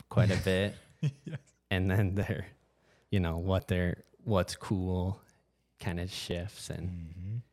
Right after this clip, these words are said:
Speaker 1: they get, you know, you start to see more personality in a different way, more attitude, competitiveness. Yeah.
Speaker 2: That's great.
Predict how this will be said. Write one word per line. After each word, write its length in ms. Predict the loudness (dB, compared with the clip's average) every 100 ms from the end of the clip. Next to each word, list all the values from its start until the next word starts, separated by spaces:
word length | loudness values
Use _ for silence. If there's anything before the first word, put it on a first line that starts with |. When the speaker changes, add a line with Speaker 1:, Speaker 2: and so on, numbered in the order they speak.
| _ _
Speaker 1:
they 100 | -6
get, 340 | -2 -2 -2 -6 -8
you 140 | -4
know, 100 | -2
you 120 | -4
start 260 | -4 -4 -4
to 80 | -4
see 300 | -6 -6 -6 -8 -14 -16
more 560 | -4 -2 0 -2 -2 -6 -10 _ _ _ _ _ _
personality 640 | -2 -2 -2 -4 -4 -4
in 80 | -4
a 80 | -4
different 380 | -6 -8 -10 -10
way, 340 | -8 -8 -8
more 280 | -8 -8 -8 -8
attitude, 800 | -8 -8 -8 -4 -4 -4 -6 -10 _ _ _ _ _ -4
competitiveness. 1120 | -2 0 0 0 -2 -6 -6 -6 -4 -6 -10 -16 -20 _ _
Yeah. 260 | -8 -4 -4 -8 _ -12
Speaker 2:
That's 240 | -12 -12
great. 340 | -14 -12 -12